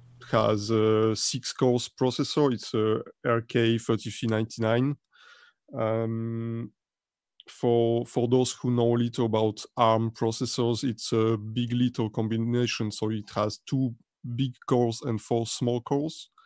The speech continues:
Um, typically, the, the big cores will be running stuff like Bitcoin D itself, and the small cores will be running, like, the background processes such as Tor and, and other stuff.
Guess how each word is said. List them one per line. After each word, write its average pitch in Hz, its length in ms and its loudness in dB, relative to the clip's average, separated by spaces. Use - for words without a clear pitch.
Um, 120 880 -2
typically, 127 840 4
the, 120 520 2
the 120 80 0
big 123 300 -4
cores 127 320 4
will 117 180 2
be 113 160 -2
running 110 640 2
stuff - 840 -4
like 104 380 0
Bitcoin 113 460 0
D 110 200 -2
itself, 110 760 -2
and 113 160 -2
the 107 120 -4
small 117 340 0
cores 110 300 0
will 110 120 0
be 107 140 -2
running, 110 340 0
like, 101 260 -2
the 104 100 -2
background 104 500 -2
processes - 520 -6
such - 220 -12
as - 160 -12
Tor 107 380 -4
and, 123 260 -8
and - 140 -8
other 62 180 -6
stuff. - 340 -10